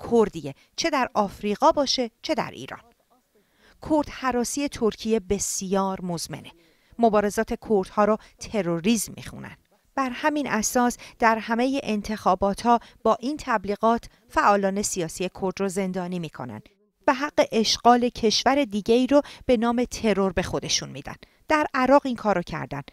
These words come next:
و سوریه هم دارن همین کارو می‌کنن. مطمئناً در ایران هم اگه اتفاقی بیفته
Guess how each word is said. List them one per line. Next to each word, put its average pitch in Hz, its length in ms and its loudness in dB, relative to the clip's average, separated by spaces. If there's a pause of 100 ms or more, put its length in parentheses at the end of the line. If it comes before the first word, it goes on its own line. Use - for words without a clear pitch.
(200)
و 214 80 4
سوریه 180 400 -4
هم 220 140 -4
دارن 180 280 -4
همین 330 260 -4
کارو - 260 -8
می‌کنن. - 400 -14 (1120)
مطمئناً 254 560 2
در 233 240 2
ایران 208 400 0
هم 196 180 -2
اگه 180 220 -2
اتفاقی 202 480 -2
بیفته 247 340 -4